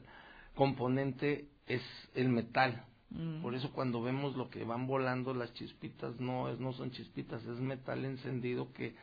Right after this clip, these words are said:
Speaker 1: llega a estar a más de quinientos grados. Entonces están prohibidas por,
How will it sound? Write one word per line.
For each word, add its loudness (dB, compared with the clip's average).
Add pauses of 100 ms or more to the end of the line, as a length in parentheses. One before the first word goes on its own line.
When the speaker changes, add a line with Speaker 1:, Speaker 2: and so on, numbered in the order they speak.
(260)
Speaker 1:
llega 2
a 4
estar 0
a 2
más 0
de -4
quinientos -4
grados. -4 (380)
Entonces 0 (180)
están -2
prohibidas 2 (720)
por, 0